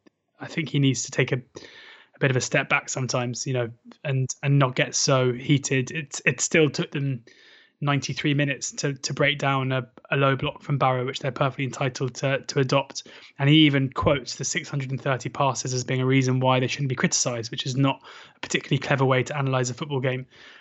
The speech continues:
Um, but it was better. I mean, they controlled the game, and crucially, they controlled possession whilst preventing Barrow from creating too much. Although, as I said,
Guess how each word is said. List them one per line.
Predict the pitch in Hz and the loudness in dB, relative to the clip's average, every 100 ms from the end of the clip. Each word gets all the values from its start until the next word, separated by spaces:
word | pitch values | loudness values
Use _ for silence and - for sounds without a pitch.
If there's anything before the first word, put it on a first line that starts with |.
| _ 139 | _ 2
Um, | 135 127 127 123 _ | 4 4 0 -4 _
but | 180 | 2
it | |
was | 196 151 | 4 4
better. | 165 139 | 2 -2
I | |
mean, | 131 | -4
they | 139 | -6
controlled | 135 139 147 135 | -6 -6 -4 -4
the | 127 | -4
game, | 135 127 123 131 | -4 -4 -8 -10
and | 135 127 - | -8 -8 -4
crucially, | - 151 - 131 127 | 0 2 0 -4 -4
they | |
controlled | 120 135 - 139 | -4 -6 0 0
possession | 139 135 131 - 127 | 2 0 0 -2 -2
whilst | 131 123 | 0 -2
preventing | - 139 131 135 | -2 -2 -2 -2
Barrow | 127 131 120 | -2 -2 -2
from | - | -6
creating | - 139 123 139 123 | -2 0 0 -2 -6
too | - 156 | 2 4
much. | 135 - - | 4 -2 -8
Although, | 135 127 | -2 0
as | 127 | 0
I | |
said, | 120 135 127 | -2 -4 -6